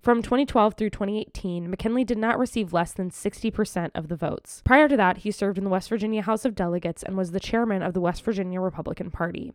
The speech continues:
His challenger, Natalie Klein, is a native West Virginian, wife, mother, and woman in stem.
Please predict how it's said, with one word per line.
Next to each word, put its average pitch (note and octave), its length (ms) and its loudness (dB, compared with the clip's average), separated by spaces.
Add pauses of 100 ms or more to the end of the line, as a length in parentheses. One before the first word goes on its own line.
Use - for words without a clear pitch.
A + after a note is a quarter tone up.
His B3+ 240 4
challenger, A#3+ 600 4
Natalie G3+ 380 2
Klein, F#3 560 -2
is F#3+ 160 -2
a F#3 100 0
native G3+ 360 4
West F3 200 -2
Virginian, F3 600 -6 (100)
wife, A#3 420 2
mother, F3+ 540 0
and F#3 220 -2
woman F#3+ 280 -2
in F3+ 200 -8
stem. F#3 420 -10